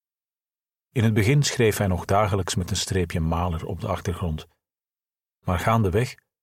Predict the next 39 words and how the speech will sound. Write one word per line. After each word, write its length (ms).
concentreerde 720
hij 160
zich 200
meer 260
op 100
de 60
stilte 440
in 80
zijn 160
hoofd 440
die 220
ruimte 360
gaf 260
aan 120
een 100
stem. 440
De 120
stem 380
die 160
elke 300
auteur 480
nodig 380
heeft 380
om 140
met 160
een 140
écriture 680
automatique 840
de 120
grenzen 500
van 140
de 60
verbeelding 580
te 100
kunnen 280
oversteken 720
en 140
te 120
ontsnappen 680